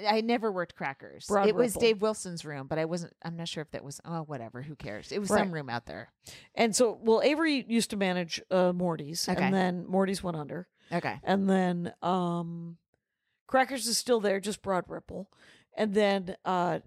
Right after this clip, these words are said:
Speaker 2: the Helium, the other guy, Jason, uh, the other manager, and,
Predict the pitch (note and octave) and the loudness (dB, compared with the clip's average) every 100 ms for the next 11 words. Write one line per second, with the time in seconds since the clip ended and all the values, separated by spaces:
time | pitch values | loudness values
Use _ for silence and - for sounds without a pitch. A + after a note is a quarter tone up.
0 | - F3+ - F4+ B3+ A3 G#3 - - - | -8 -6 2 2 4 0 -6 -20 -18 2
1 | A3 A#3 A3+ A3 F#3+ A#3 C4 - G#3 G#3 | 4 6 6 4 6 2 2 -2 -2 -4
2 | - _ - G3+ F#3 G#3 G3+ G3+ G#3+ G#3 | -8 _ -6 -4 0 -2 -2 -2 -4 -2
3 | G3 F#3+ _ - _ _ _ G3 G3+ G3 | -4 -4 _ -20 _ _ _ 2 4 2
4 | F3+ | -2